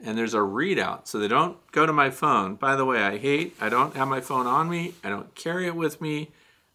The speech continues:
I hate my cell phone. It's a time suck.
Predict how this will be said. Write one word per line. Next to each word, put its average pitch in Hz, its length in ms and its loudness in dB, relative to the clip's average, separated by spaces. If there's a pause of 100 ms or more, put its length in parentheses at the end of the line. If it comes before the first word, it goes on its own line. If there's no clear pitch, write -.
(120)
I 101 200 -4
hate 135 260 -2
my 175 160 -4
cell 120 320 0
phone. 110 540 -4 (100)
It's 104 200 -6
a 98 100 -4
time 156 400 -2
suck. - 520 -2